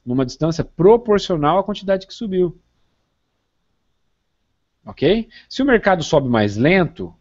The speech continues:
por exemplo, pegar um ativo aqui, B R F S três, tá vendo que subiu mais suave? Né? Foi subindo mais suave. Ó, sempre o preço próximo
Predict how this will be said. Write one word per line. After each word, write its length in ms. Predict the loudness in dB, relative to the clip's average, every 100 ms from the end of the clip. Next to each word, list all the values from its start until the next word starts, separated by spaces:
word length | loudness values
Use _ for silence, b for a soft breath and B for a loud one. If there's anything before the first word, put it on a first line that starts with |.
| _ _ _ _
por 140 | 2
exemplo, 540 | 2 2 0 -2 -8 -20 _ _ _ _ _ -8
pegar 220 | -2 0
um 60 |
ativo 340 | 0 -2 -4 -4
aqui, 300 | -6 -10 -10 _ _ _ _ b b b
B 100 | 0
R 280 | 2 4 4
F 200 | 2 0
S 220 | -2 -2
três, 220 | -2 -2 -2
tá 80 |
vendo 120 | -4 -4
que 60 |
subiu 240 | -4 -2 0
mais 160 | 0
suave? 720 | -2 0 2 2 0 -8 -16 _ _ _ _ _ _ _ -8
Né? 300 | -6 -6 -10 _
Foi 100 | -12
subindo 240 | -8 -6
mais 140 | -6 -4
suave. 340 | 0 0 0 2
Ó, 220 | 2 2
sempre 320 | 0 -2 0 -2
o 40 |
preço 400 | 0 2 2 0
próximo 680 | 0 4 4 2 -4 -6 -8